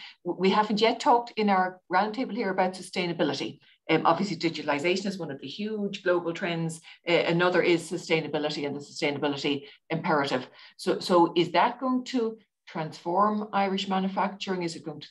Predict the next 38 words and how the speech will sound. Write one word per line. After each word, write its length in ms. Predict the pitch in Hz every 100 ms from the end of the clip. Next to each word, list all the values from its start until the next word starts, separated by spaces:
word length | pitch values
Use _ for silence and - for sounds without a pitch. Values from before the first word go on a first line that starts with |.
| -
threaten 280 | 196 202 185
Irish 320 | 175 170 -
manufacturing? 560 | 165 160 170 165 165 156
Is 120 | 160
it 120 | 165
an 100 | 156
opportunity 560 | 156 151 - 160 156 156
for 140 | 147
Irish 160 | 147 -
manufacturing? 500 | 151 143 147 - 156
Joe, 140 | 160
I 100 | 160
might 220 | 160 165 165
bring 160 | - 151
you 140 | 170
in 100 | 180
first. 240 | 160 151 147
Obviously, 300 | 147 151 156
you've 140 | 147
given 200 | 170 160
us 160 | 156 156 - - -
a 40 |
great 240 | 165 160
example 460 | 165 - 160 165 156
from 160 | 156 143
your 140 | 147
own 320 | 190 208 190 - _ -
company, 320 | 165 160 143
but 180 | 139 -
what 140 | 190
do 80 | 208
you 40 |
think 140 | 214 196
about 200 | 190 185
Irish 280 | 180 180 180
manufacturing 640 | 165 165 165 170 - 160
more 240 | 147 147
broadly 540 | 143 190 220 214 131